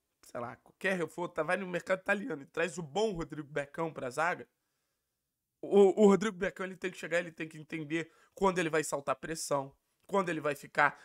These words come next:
quando ele vai diminuir espaço, quando ele vai agredir, qual é o gatilho de, de, de pressão, qual é o gatilho pra atacar a bola. Então, assim, óbvio que o Atlético precisa de reforços. Óbvio que o Atlético precisa, é,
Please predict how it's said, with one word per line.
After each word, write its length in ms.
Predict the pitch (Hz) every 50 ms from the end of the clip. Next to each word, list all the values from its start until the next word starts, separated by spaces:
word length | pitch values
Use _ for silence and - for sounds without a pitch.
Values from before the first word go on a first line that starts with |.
| - _
quando 220 | - 185 208 190
ele 100 | 180 160
vai 100 | 147 160
diminuir 300 | 156 143 147 147 147 147
espaço, 460 | 151 - - - 151 147 143 - - -
quando 240 | - 220 233 294 196
ele 80 | 180
vai 140 | 156 160 160
agredir, 520 | 156 147 151 151 143 131 143 147 156 147 - _ _ _ _ _ _ _ _
qual 240 | - 226 233 233
é 40 | 220
o 60 | 196
gatilho 480 | 185 190 175 - - 190 185 180 175 165
de, 360 | 135 131 160 165 160 151 147
de, 200 | 143 135 160 156
de 160 | 143 135 156
pressão, 480 | - - 165 151 147 - - 156 160 160
qual 160 | 160 - 208
é 40 | 208
o 20 | 190
gatilho 360 | 196 175 - - 196 175 160
pra 160 | - 160 151
atacar 260 | 151 - 143 - 156
a 80 | 143 139
bola. 340 | 135 139 147 151 147 139 - _ _ _ _ _ _ _ _ _ _ _ _ _ _ _
Então, 300 | 185 208 202 208 190 170
assim, 360 | 165 156 - - 147 127 107 - _ _ _ _ _ _ _ _ _ _
óbvio 440 | - 175 214 151 139 123 131 123 123 - _ _ _ _ _
que 80 | -
o 60 | 139 131
Atlético 500 | 127 127 - 135 131 127 - - 131 120
precisa 380 | - 123 120 - 123 120 127
de 100 | 117 127
reforços. 580 | 127 117 - - - 92 - - - - - _ _ _ _ _ _ - _ _
Óbvio 500 | 151 175 214 190 151 156 160 143 151 - _ _
que 80 | - 156
o 40 | 147
Atlético 540 | 139 - 151 143 143 139 - - 147 139
precisa, 840 | 139 - 139 139 131 - - 139 143 143 131 123 135 139 131 131 - _ _ _ _ _ _ _
é, 400 | 143 135 135 131 131 127 -